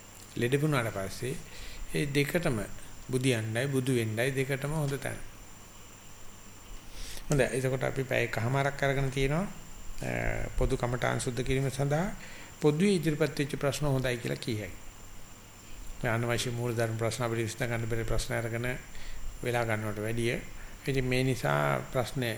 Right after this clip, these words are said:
ගුණ කර ගන්න බැරි අයගේ ප්‍රශ්න අනුන්ගේ ප්‍රශ්න වලට අහිං කන් දීම නිසාත් ගුණ වෙනවා. සමහර විටක අනුන්ට දෙන උත්තර Tamanටත් ප්‍රයෝජනයක් වෙනවා. ඒ නිසා මේ පොදු කමඨාන් සුද්ධ කිරීම හරහා, අ,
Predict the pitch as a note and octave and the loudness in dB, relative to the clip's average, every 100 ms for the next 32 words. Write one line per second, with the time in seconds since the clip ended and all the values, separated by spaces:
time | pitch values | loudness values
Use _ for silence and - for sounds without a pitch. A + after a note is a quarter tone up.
0 | - - C3 C3+ A#2 B2+ A#2+ A2 A2 A#2+ | -4 0 2 2 2 0 0 0 2 4
1 | B2 C3+ C3+ C3 - B2 C3+ C3 - - | 6 6 6 4 0 0 0 0 -2 -6
2 | - - - - B2 C3 B2+ B2 C3+ B2 | -8 -10 -8 -2 0 2 2 2 2 2
3 | A2+ A#2+ A2 A2+ A2 G#2+ G#2+ A2+ - A#2+ | 0 0 0 0 -2 -2 -2 -4 -2 0
4 | A#2 A#2+ F#2+ F2+ A2+ - - - - C3 | 2 2 0 -2 -6 -10 -14 -14 -2 0
5 | B2 C3 B2 A#2 C#3 C3+ D3 - C#3 D3 | 2 0 0 0 2 2 0 0 2 4
6 | C#3+ C3+ B2+ A#2+ A#2+ B2+ A#2+ A#2 A#2 A2+ | 4 4 2 0 0 0 2 2 2 0
7 | - - - - - C3 A#2+ A2 G#2 F#2+ | -2 -6 -6 -8 -4 0 2 0 -2 -4
8 | - B2 A#2 F#2+ - - - - - C3 | 0 0 2 -2 -6 -10 -10 -8 0 2
9 | B2 A#2 A#2+ B2 C3+ C3 A#2+ A#2 A2 A2 | 2 2 2 2 2 0 0 0 0 0
10 | A2 - - B2 B2 A#2+ A#2 A2+ A#2 G#2+ | -2 -4 -4 -2 0 -2 0 -2 -2 -4
11 | A2 A2+ G#2 F#2+ G#2+ B2 A2+ E3+ - - | -2 -2 -2 -2 0 0 2 0 -2 -8
12 | - - - - - - | -16 -14 -14 -14 -10 -2